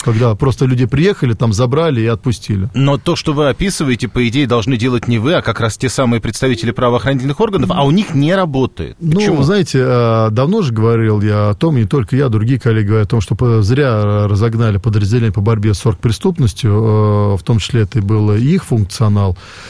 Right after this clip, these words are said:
Speaker 1: Э, не работает почему? Потому что на низовом уровне, к сожалению, есть проблемы.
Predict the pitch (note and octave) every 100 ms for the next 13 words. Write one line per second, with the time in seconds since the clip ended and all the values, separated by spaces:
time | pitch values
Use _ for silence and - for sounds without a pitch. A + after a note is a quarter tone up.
0 | - - - B2 A#2+ A#2+ D#3+ A3+ C#4+ B3+
1 | F3+ F#3 G3 E3 A#2+ B2+ E3 F#3+ - D#3
2 | D3+ E3+ F#3 F#3 G3 C4 A3 F3 B2 F#2+
3 | G2 F2+ C#3+ A2+ D#3 G#3+ D3+ A#2+ D3+ C#3+
4 | C3+ A#2+ A2 F#2+ F2+